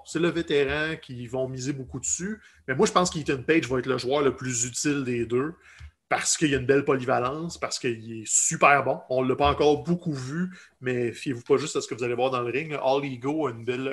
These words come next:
une belle gimmick, une be-, un beau charisme. Puis moi, je suis curieux de voir si Josh Alexander va pas être tenté d'aller le rejoindre quand son contrat va finir avec Impact,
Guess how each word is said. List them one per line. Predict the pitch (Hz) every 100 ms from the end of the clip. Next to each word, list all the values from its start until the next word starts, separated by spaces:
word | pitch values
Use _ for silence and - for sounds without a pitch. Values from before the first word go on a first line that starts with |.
| 127
une | 123
belle | 151 147
gimmick, | 143 135 156 160
une | 120
be-, | 113 131
un | 127
beau | 127
charisme. | 175 139 143 208 - - - - _
Puis | - 127 123 - _ -
moi, |
je | 143
suis |
curieux | 139 120
de | 117
voir | 123 160
si | 165 - - 131 117
Josh | 139 135
Alexander | 131 123 - 117 135
va | 143
pas | -
être | 120
tenté | - 120 131
d'aller | 131 120
le | 117
rejoindre | 113 101 117 131 135
quand | 127
son | - 113
contrat | 117 110 123
va | 113
finir | - 120 180
avec | 135 120
Impact, | 117 113 139